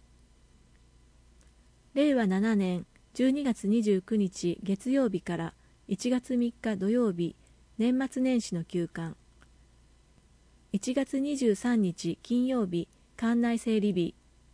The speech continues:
特別館内整理、二月十三日金曜日から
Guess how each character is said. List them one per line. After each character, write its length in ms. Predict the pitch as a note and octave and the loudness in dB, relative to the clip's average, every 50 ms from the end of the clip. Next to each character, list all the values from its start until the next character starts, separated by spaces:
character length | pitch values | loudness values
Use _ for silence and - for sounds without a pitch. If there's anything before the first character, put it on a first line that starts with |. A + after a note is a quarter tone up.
| _ _ _ _ _ _ _ _ _ - _ - _ _ _ _ _ - - - - - _ _ - | _ _ _ _ _ _ _ _ _ -20 _ -20 _ _ _ _ _ -20 -20 -20 -20 -20 _ _ -4
特 200 | - G#3+ - - | -4 -2 0 2
別 280 | B3+ C#4+ C#4 - C#4+ C4 | 2 2 2 0 -2 -4
館 220 | - B3+ B3+ B3+ | 0 0 2 2
内 260 | B3+ B3 B3+ B3+ B3+ | 2 2 2 2 0
整 260 | A#3+ - C4 A#3+ G#3+ F3+ | 0 2 2 2 2 2
理、 220 | D#3+ E3 - - _ _ _ _ _ _ _ _ _ - | 2 0 -4 -4 _ _ _ _ _ _ _ _ _ -6
二 80 | C4+ C#4+ | -4 -2
月 260 | C#4+ C4 - - F#3+ | -2 -2 0 0 0
十 220 | E3+ G3+ A#3 A#3+ | 2 2 0 0
三 240 | A#3 - C4 B3 A3+ | 0 0 0 2 2
日 240 | G3+ F3+ - F3+ F3 | 2 0 0 -4 -6
金 260 | - - A#3+ B3+ B3+ | -4 -2 -2 0 0
曜 200 | C4 C4+ B3 G#3+ | 0 0 0 0
日 100 | F#3+ F#3 | 0 -2
か 140 | - F3+ E3+ | -2 -4 -6
ら 180 | E3 E3 - | -6 -6 -8